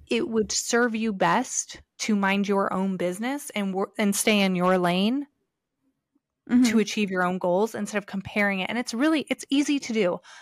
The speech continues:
Speaker 1: I've, I've done it myself, but it's that thought process that I think keeps you from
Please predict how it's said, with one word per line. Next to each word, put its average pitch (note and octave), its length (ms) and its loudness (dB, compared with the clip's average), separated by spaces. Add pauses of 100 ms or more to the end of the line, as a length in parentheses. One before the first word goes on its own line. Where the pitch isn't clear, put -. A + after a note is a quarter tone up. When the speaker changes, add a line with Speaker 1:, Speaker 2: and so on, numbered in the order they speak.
(160)
Speaker 1:
I've, B3 500 0
I've F#3 140 -6
done G#3 180 4
it B3 80 -2
myself, C4 680 0 (480)
but G#3+ 100 0
it's G#3+ 260 -2
that G#3+ 360 -2
thought - 280 0
process C4 420 2
that G3+ 120 -4
I F#3+ 100 0
think - 280 -4
keeps - 280 0
you G#3+ 140 2
from F#3 480 -2